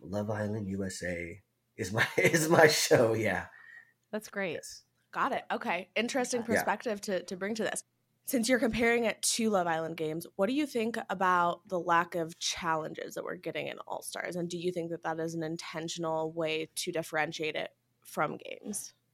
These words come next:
Speaker 1: Okay, so now that you say that, it makes a lot of sense.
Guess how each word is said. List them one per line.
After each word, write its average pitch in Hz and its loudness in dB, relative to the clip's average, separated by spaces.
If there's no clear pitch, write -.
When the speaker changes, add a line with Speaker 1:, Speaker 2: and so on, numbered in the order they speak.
Speaker 1:
Okay, 117 2
so 135 2
now 120 8
that 180 4
you 175 -2
say 104 2
that, 110 0
it 101 -4
makes 104 0
a 101 0
lot 90 2
of 82 -4
sense. - -8